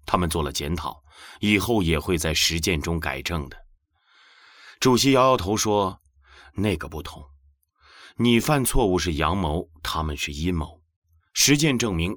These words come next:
他们的检讨是假的，是阴谋。连熊向晖这样的干部都不让知道，这不是阴谋。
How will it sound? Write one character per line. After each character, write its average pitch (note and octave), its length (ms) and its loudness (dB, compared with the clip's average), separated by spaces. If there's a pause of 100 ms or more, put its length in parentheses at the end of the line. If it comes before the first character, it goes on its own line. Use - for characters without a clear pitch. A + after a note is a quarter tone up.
(100)
他 G#2+ 160 -2
们 G2 80 -2
的 E2+ 100 0
检 F2+ 160 -2
讨 D#2+ 140 -6
是 F2 120 -6
假 C2 240 -6
的， - 120 -16
是 - 160 -2
阴 F2 180 -2
谋。 E2 140 -6 (720)
连 D3+ 200 6
熊 D3+ 220 2
向 C#3 180 0
晖 C3 160 2
这 C3+ 120 0
样 G#2 120 0
的 F#2 80 0
干 F#2 220 0
部 D#2+ 120 -2
都 G2+ 160 -2
不 E2+ 220 -2
让 E2+ 220 0
知 A2 200 0
道， - 160 -4 (220)
这 - 140 -2
不 F2 160 -6
是 F#2+ 120 -4
阴 F#2+ 160 0
谋。 F#2+ 220 -4